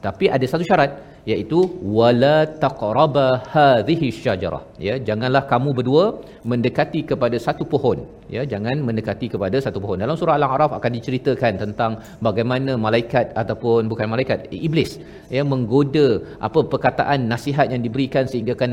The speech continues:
Nabi Adam ini tergoda dan mendekati pada pohon tersebut. Maka Allah menyatakan, "Wala taqraba hadhihi syajarah." "Fatakuna minadh dhalimin." Jika kamu dekati,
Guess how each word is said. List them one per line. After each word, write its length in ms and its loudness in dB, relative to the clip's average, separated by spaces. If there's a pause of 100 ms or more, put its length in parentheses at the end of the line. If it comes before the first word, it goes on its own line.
Nabi 300 -4 (320)
Adam 200 0 (140)
ini 140 -2 (300)
tergoda 440 2 (120)
dan 80 4 (120)
mendekati 420 -2 (100)
pada 140 0 (100)
pohon 220 2 (260)
tersebut. 300 -8 (420)
Maka 200 2 (280)
Allah 160 4
menyatakan, 380 0 (100)
"Wala 160 6 (120)
taqraba 340 0 (140)
hadhihi 380 2 (160)
syajarah." 440 2 (840)
"Fatakuna 800 2 (180)
minadh 340 -2
dhalimin." 460 -2 (300)
Jika 140 -2 (100)
kamu 160 2 (100)
dekati, 400 0